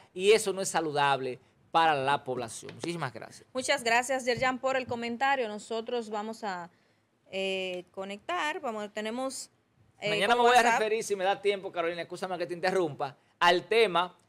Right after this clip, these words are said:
Speaker 1: del presidente de la sala capitular. Si debe o no debe seguir en el cargo, si debe o no debe hacerlo de manera honorífica.
Speaker 2: Es el joven,
Speaker 1: Lo voy a
Speaker 2: el, el
Speaker 1: explicar
Speaker 2: señor
Speaker 1: de manera
Speaker 2: Gabriel.
Speaker 1: jurídica.
Speaker 2: El señor Gabriel.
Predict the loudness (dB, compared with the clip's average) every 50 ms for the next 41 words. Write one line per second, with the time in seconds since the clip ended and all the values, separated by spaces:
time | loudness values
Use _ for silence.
0 | _ _ _ -2 2 4 4 4 2 2 0 -2 -2 -2 -4 -6 -4 -4 -4 -4
1 | -2 -2 0 0 0 2 2 0 0 0 0 -2 -6 -6 -10 -10 -10 -10 -10 -10
2 | -12 -16 _ _ _ _ _ _ -6 0 2 4 4 6 6 8 8 8 8 6
3 | 6 4 4 2 2 2 4 4 2 4 4 4 4 4 4 2 2 0 -2 0
4 | 0 0 0 0 0 -2 -4 -4 0 4 4 4 4 4 2 -2 -2 -2 -4 -4
5 | -2 0 2 2 4 4 2 2 2 2 2 2 2 0 -2 -2 0 0 0 0
6 | 0 -2 -2 -2 0 0 0 0 0 -2 -2 0 0 0 0 0 -2 -4 -4 -4
7 | -6 -6 -6 -6 -4 -2 2 4 4 4 4 2 -2 -4 0 2 4 6 6 6
8 | 6 6 6 4 2 0 0 2 4 4 4 4 4 2 4 4 4 4 4 4
9 | 6 6 6 4 4 2 2 6 6 6 6 6 4 0 0 -2 -4 -4 -6 -8
10 | -8 -8 -8 -10 -10 -6 -4 -4 -4 -2 -2 0 0 0 0 -2 -4 -6